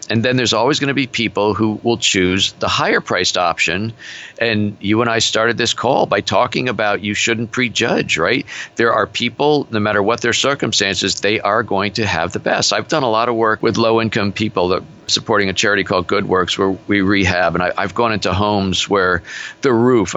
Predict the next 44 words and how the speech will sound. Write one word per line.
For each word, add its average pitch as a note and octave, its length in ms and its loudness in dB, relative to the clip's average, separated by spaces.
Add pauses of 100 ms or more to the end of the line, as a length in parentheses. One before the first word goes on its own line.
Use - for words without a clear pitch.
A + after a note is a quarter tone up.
(120)
like G2 180 0
a F#2 60 -4
trailer G#2+ 400 0
house, F2+ 360 0
uh, - 260 -6
is G2 320 2
actually F#2+ 380 0
lifting G2+ 400 -2
up G2+ 140 -2
and G2 100 -2
you F2 60 -4
can F#2 120 -4
see G2 180 0
daylight G2 460 0
and F2+ 80 -4
snowflakes G2 640 -2
coming F2+ 300 -2
in, F#2 100 0
but F2 140 -2
there's F#2 200 0
a F2 60 0
brand G#2 380 0
new F#2+ 100 2
giant F#2 440 -2
T F2 240 -2
V. E2 340 2 (400)
And G#2+ 120 0
again, G2+ 240 2
I'm F2+ 100 0
not G2+ 200 0 (140)
passing G#2 400 0
judgment, G2+ 540 -2
but F#2+ 200 -4
people C3+ 460 0
will G#2+ 140 2
find A2 500 0
money G#2+ 380 2
for F2+ 200 0
things G2+ 480 0
that F2+ 180 -2
they G2 200 2
deem G2+ 380 0
important, G#2+ 640 0 (760)
right? A#2+ 320 0